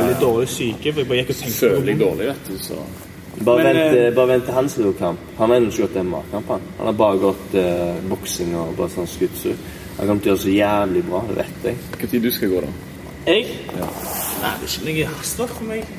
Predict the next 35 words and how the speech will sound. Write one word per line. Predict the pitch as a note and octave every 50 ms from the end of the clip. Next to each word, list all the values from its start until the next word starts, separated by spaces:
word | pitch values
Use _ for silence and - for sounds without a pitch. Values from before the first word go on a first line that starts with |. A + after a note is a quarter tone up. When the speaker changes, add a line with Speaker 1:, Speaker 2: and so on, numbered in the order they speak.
| - - - - - -
Speaker 2:
Nei. | A2+ G2+ - -
Speaker 1:
Jeg | - E3 E3+
har, | E3+ E3+ E3+ D#3+ - - - -
jeg, | - F2 - - - - - - - - - - -
Speaker 3:
Han | B2 A#2+
er | A2+
på | A#2 E3+
landslaget, | E3 D3 A#2+ G#2+ G2+ - - A2 G#2+ G#2+
Speaker 1:
jeg | G#2
har | -
Speaker 3:
han | - -
Speaker 1:
lyst | - - -
til | G3+ F#3+
å | F3+ F3 E3+ E3
fokusere | E3+ - - - - - E3+ E3 E3 E3
på, | - E3 D#3 D3 D3+ D3+ - - - - - - - - D3+
jeg | E3+ F3+
er | E3 - E3
jo | E3 E3
på | E3
landslaget, | E3+ D#3 E3 E3+ E3+ G#3 G3 G#3
som | G3+ G3+
sagt. | - F3+ D3+ D3 - - - - - - - - - - - - - - - - - - - - - -
Og | - D#3+
håper | D3 C#3 C3 C3
ikke | - D#3
landslagstrenerne | C3+ B2+ C3+ - F3 F3 - F3 D#3 D3 C#3+ C#3+ C3+ C3+
hører | C3 B2 A#2+ B2+
at | C3 C3+
jeg | D3 C#3 C#3
<laughs> | - - - - - G3+ F#3
sier | F#3 - G3+ E3+ D#3+ D#3+ E3+ E3+
det. | F3 F#3 - - - - - - -
Nei, | E3 E3+ D#3
nei. | D3 C#3+ C3